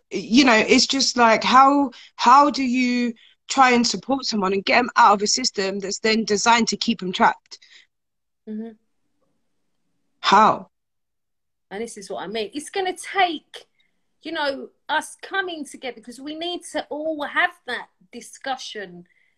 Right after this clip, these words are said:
Speaker 2: you know, the input, the what are we doing next? What, yeah,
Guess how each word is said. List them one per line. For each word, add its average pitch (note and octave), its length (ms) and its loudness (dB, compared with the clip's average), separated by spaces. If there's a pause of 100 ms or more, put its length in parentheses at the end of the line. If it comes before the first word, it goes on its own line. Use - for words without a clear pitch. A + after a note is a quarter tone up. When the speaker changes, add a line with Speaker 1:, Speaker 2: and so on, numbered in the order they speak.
(260)
Speaker 2:
you C4+ 100 -14
know, C4+ 300 -8
the C4+ 280 -10
input, - 500 -10 (640)
the A#3 360 -2 (180)
what C#4 300 -8
are D#4 60 -12
we C#4 160 -16
doing C4+ 400 -16
next? - 640 -14 (320)
What, C4 480 -6 (220)
yeah, C#4 460 -4